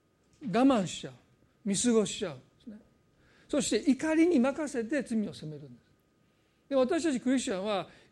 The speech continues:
怒りに任せて責めるんじゃなくて、柔和な心を持ってその人を正していくっていうことをで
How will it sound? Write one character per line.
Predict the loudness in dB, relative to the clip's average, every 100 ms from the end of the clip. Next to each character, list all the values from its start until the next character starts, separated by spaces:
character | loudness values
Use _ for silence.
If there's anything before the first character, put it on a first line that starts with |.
| _
怒 | -6 0 2
り | 2
に | 2
任 | 2 0 -4 -4
せ | -4
て | -4
責 | -2 0
め | 0
る | 0
ん |
じ | -4
ゃ |
な | -10
く | -4
て、 | -2 -4 -8 -10
柔 | -2 0 0
和 | 0
な | -2 -2
心 | -6 -2 2 2
を |
持 | 2 -2
っ |
て | -8 _ -6 -4 -6 _ _ _ _ _ _ _ _ _ _ _ _ _
そ | -2
の | -2
人 | -2 -4
を | -4
正 | -4 -4 -4
し |
て | -6
い | -6
く | -4
っ | -8
て | -8
い |
う | -12
こ | -12
と | -16
を |
で | -20